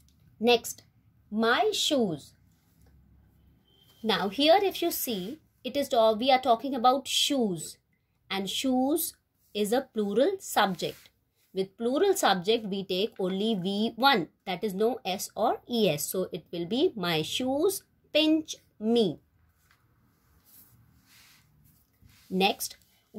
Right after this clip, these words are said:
"What dash the latest news?" Now here the noun is news, and news is a noun which is both singular and plural form, which has both singular and plural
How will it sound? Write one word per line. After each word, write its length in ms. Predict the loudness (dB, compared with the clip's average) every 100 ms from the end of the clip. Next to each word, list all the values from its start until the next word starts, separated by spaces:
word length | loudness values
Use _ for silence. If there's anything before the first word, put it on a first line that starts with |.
| 0
"What 180 | 2 2 2
dash 240 | 4 4 2
the 60 | 2
latest 480 | 2 -2 -4 -2 0
news?" 400 | 0 0 -4 -16 -20 _ _ -4
Now 60 | 0
here 160 | 0 2
the 80 | 0
noun 300 | 2 2 2 0
is 100 | 2
news, 340 | 2 2 -2 -12 _ _ -6
and 200 | -2 0
news 360 | 2 2 2 0
is 100 | 0 0
a 40 | 0
noun 360 | 0 0 -2 -2
which 160 | -4 -6
is 100 | -4 -2
both 200 | -4 -4
singular 400 | -4 -2 0 -2 -2 -4
and 200 | -4 -4 -4
plural 320 | -4 -2 -4 -4
form, 320 | 0 0 0 -4 _ _ _ _ -12
which 140 | -4 0
has 140 | 0 2
both 260 | 2 2 -4 _ _ _ _ _ _ _ _ _ -4
singular 320 | 0 4 4 4
and 160 | 0 0
plural 280 | 2 2